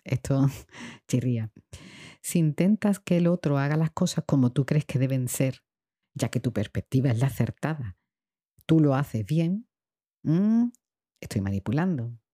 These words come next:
Ejemplo, si yo creo que yo soy vegetariana, por ejemplo, y creo que esta es la mejor forma de alimentación y estoy intentando que mi pareja se transforme en esto porque es lo saludable, lo bueno, lo que le va a venir bien, mm, <laughs> ¿no?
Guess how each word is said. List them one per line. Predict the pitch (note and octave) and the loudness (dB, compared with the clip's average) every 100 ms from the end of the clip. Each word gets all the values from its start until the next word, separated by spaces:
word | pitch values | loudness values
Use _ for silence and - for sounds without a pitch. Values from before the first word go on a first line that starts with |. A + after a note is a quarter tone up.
| _ _ _ _ _ _ | _ _ _ _ _ _
Ejemplo, | G#2 A#2+ B2 C#3+ A2+ | -6 -4 -2 0 -2
si | - A#2 | -4 -2
yo | A2+ A2+ | -2 -2
creo | - B2 C3+ | -2 -2 -2
que | - C3 C#3 C3 B2+ A2 | -2 -2 -2 -2 -4 -4
yo | C3 | -2
soy | - B2 | 0 0
vegetariana, | A#2+ B2 A#2 C3 C3+ | 0 0 0 0 -2
por | B2 | -2
ejemplo, | B2 C3 C3+ | -2 -2 -2
y | A#2+ | 0
creo | B2+ | 0
que | C3+ | 0
esta | - | 0
es | |
la | B2+ | 0
mejor | B2 B2+ | 2 2
forma | - B2+ C3 | 2 0 0
de | B2 | 0
alimentación | A#2 A2+ A2+ A#2 C#3 C3+ | 2 0 0 -2 0 0
y | |
estoy | A#2+ B2+ | 2 0
intentando | B2 B2+ B2+ C#3 A#2+ | 0 0 0 0 0
que | A#2+ | 0
mi | A2+ | 0
pareja | A#2+ B2+ C#3 | 0 -2 -2
se | - B2+ B2+ C3+ | 0 2 2 2
transforme | C3+ B2+ - C3 C#3 | 0 -4 -2 0 2
en | C3+ | 2
esto | - C3 | 0 -2
porque | B2+ - | -2 0
es | B2 | 2
lo | C3 | 2
saludable, | - B2+ B2+ B2 C3+ | 2 0 2 0 0
lo | B2+ A2 | 0 2
bueno, | B2 B2+ | 2 2
lo | B2 | 2
que | A#2+ | 0
le | A2+ | 0
va | A2 | 0
a | |
venir | A#2 C3 B2+ | 2 0 0
bien, | C3+ D3+ G#3 - - - - - _ | 0 0 -2 -6 -20 -20 -20 -20 _
mm, | - F#3+ G#3 G3+ D#3+ C3+ C3 - | 2 4 6 6 4 2 0 -2
<laughs> | A#2+ - - - _ - - - - | -4 -4 -14 -16 _ -20 -20 -14 -6
¿no? | D3 G3 | -4 -4